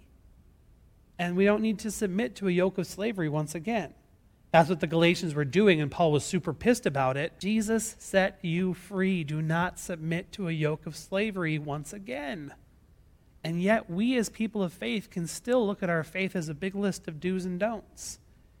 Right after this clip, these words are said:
And that's just not how it's supposed to be. We are set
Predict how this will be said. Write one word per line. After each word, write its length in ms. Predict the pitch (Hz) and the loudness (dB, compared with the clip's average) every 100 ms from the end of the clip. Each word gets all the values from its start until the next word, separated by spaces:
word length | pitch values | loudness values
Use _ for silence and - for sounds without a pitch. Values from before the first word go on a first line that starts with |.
| - | -6
And 80 | 147 | 0
that's 200 | 175 170 | 0 0
just 160 | 190 | -6
not 240 | 165 156 170 | 0 0 0
how 140 | 190 | -2
it's 100 | 180 | -4
supposed 340 | - 160 170 - | -8 -6 -6 -6
to 60 | |
be. 260 | 143 202 170 | -4 -2 -4
We 360 | 139 160 180 202 | -4 0 0 2
are 240 | 151 160 | 0 0
set 500 | - - 185 196 - | -4 -4 -2 -4 -8